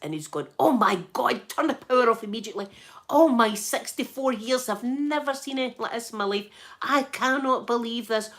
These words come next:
Wow, this is so dangerous. I cannot believe this. And I turned round brazen as hell, looked at the man, went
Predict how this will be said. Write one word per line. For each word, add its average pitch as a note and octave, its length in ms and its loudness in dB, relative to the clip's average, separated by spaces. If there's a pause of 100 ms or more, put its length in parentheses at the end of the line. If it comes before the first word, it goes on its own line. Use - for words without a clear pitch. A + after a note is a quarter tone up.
(220)
Wow, A3+ 520 -2
this B3+ 300 -2
is B3+ 120 -6
so B3+ 220 -4
dangerous. A#3+ 520 -4
I A#3+ 60 -8
cannot A#3+ 440 -2
believe G#3+ 300 -6
this. G#3+ 160 -6 (380)
And E3+ 160 -2
I A#3 160 2
turned G#3+ 360 -6
round F#3 200 -2
brazen F#3 360 -2
as F3 140 -8
hell, F3+ 260 -4
looked G#3 300 -8
at F#3+ 80 -6
the - 40 -8
man, F3+ 220 -2
went F3+ 280 -8